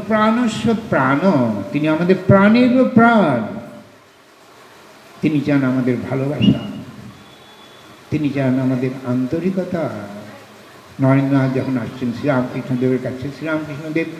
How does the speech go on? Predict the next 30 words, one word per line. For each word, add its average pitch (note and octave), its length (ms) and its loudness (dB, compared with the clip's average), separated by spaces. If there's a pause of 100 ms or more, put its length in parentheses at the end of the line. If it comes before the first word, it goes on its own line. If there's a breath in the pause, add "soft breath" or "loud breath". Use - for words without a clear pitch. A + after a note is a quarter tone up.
(140)
এক D#3+ 260 0
মাস F#3+ 260 2
প্রায় F3 200 -4
কথাই E3 320 0
বলছেন B2 400 6
না। A2+ 220 -8 (1700)
নরেন্দ্রনাথকে C#3+ 600 4
তখন C#3+ 340 2
শ্রীরামকৃষ্ণদেব C#3+ 720 -2
বললেন, C#3+ 240 -2
"আরে D#3+ 160 0
তুই G3 180 -2
আমার F3+ 220 -4 (120)
কাছে G3 200 0
আসিস D#3+ 400 -2
কেন? E3+ 100 -4
আমি - 100 -8
তো G3 80 0
তোর G3 220 -4
সঙ্গে G3 240 -4
কথাই A3+ 300 0
বলি G#3+ 240 -2
না, A#2 140 -4 (680)
আসিস G3+ 360 0
কেন?" C#3+ 100 -4 (800)
বললাম, G3+ 260 0
"আমি G3+ 140 2
কি A3 100 0
আপনার G#3 280 2
কাছে G3+ 200 0